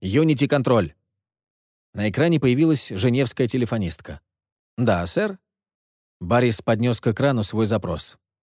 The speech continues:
"Кто вернул мне это? Чей тут почерк? Это шеф отдела подготовки?" "Нет, сэр", телефонистка что-то проверила. "Вашим запросом занимался личный исполнительный директор Дил, сэр". "Дил?"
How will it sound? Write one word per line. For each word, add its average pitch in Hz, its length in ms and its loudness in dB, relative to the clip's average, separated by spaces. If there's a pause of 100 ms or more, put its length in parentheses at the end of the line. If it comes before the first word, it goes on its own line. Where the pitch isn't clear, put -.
(280)
"Кто 135 320 2
вернул 123 400 2
мне 104 240 2
это? 85 300 -6 (420)
Чей 143 260 2
тут 139 220 0
почерк? 117 520 -2 (480)
Это 113 320 0
шеф - 280 0
отдела 123 340 2
подготовки?" 117 680 -2 (720)
"Нет, 170 260 4
сэр", 104 460 0 (160)
телефонистка 123 760 0
что-то 113 340 0
проверила. 95 580 0 (500)
"Вашим 175 340 2
запросом 170 560 2
занимался 143 560 0
личный 131 480 0
исполнительный 117 720 2
директор 127 460 0
Дил, 95 340 -2
сэр". 95 440 -2 (960)
"Дил?" 82 580 -4